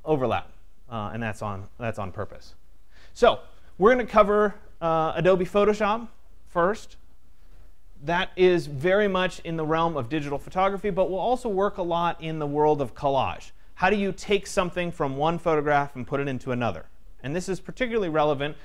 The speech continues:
when you're doing mock-ups for industrial design or you're trying to do little, um,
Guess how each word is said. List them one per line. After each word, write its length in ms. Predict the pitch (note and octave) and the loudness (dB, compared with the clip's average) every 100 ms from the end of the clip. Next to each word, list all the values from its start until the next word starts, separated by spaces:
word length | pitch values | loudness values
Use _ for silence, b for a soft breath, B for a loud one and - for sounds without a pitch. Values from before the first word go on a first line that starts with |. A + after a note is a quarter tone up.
| B | B
when 120 | D3 | 0
you're 100 | D3+ | 2
doing 280 | C#3 E3 C#3+ | 2 2 2
mock-ups 500 | C3+ D3+ F3 F3 - | 0 0 2 2 0
for 140 | - | -8
industrial 440 | C#3+ B2+ C3+ C3+ A#2+ | -4 -2 -2 -2 -4
design 400 | A#2+ D#3+ F3+ F#3 | -2 0 0 -2
or 140 | C3+ | -2
you're 100 | C3+ | -2
trying 260 | A#2+ D3 C#3 | -2 -4 -4
to 60 | |
do 180 | B2+ C#3 | -2 0
little, 380 | C3 C#3+ D3 C#3+ B B B | 2 4 4 2 B B B
um, 600 | C3 A#2+ A2 A2 A2+ | 2 2 0 -4 -8